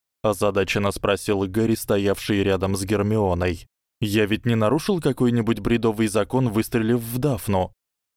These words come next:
«Не совсем», с изрядной долей иронии ответил профессор. «Поскольку мисс Гринграсс при вызове на дуэль отступила от установленного порядка, она не имеет права требовать, чтобы вас лишили родового имени.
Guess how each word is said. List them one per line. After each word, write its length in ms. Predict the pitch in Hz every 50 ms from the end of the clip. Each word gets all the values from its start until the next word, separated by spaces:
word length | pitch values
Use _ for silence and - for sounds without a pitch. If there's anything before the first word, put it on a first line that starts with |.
| _ _ _
«Не 340 | 180 185 185 185 185 185 180
совсем», 920 | 170 - - 185 180 170 - - - - - 127 110 101 95 90 90 87 - - - _ _ _ _ _ _ -
с 140 | - - -
изрядной 560 | 104 95 92 101 95 92 90 90 95 95 95
долей 400 | 87 101 98 95 92 92 95 95
иронии 540 | 95 95 101 110 110 107 107 107 107 107 110
ответил 580 | - 117 107 - 98 98 98 90 - 98 95
профессор. 800 | 87 - 101 101 101 - - 101 87 90 - - - 95 - - - _ _ _ _ _ _ _ -
«Поскольку 680 | 175 170 165 156 - - - 175 170 165 160 151 170 160
мисс 280 | 160 160 156 151 151
Гринграсс 680 | 151 151 156 151 151 147 143 147 147 151 151 147 -
при 200 | - - 160 156
вызове 440 | 151 147 147 147 135 143 147 139 143
на 180 | 139 143 143 139
дуэль 380 | 139 143 143 139 143 143 143
отступила 920 | - - 147 143 - - - - 170 165 156 - 185 147 117 104 104 104
от 160 | 104 101 - 127
установленного 880 | 120 - - 143 135 131 127 131 127 120 131 127 131 131 127 123 127
порядка, 800 | 120 - 139 135 135 135 139 143 151 - - 180 170 170 175 175 - _ _
она 280 | - 208 208 208 202 202
не 260 | 196 196 190 185 185
имеет 400 | 180 175 175 175 170 165 160 -
права 360 | - 165 160 156 156 147 151
требовать, 580 | 143 - 156 147 147 147 147 160 160 165 165 156
чтобы 360 | - - - 165 151 147 147 143
вас 300 | 143 143 139 135 - -
лишили 480 | 156 147 139 - - 147 139 135 135
родового 680 | 135 135 139 139 135 143 139 135 135 143 143 143 147 147
имени. 720 | - - - 180 135 113 104 101 98 101 101 98 101 -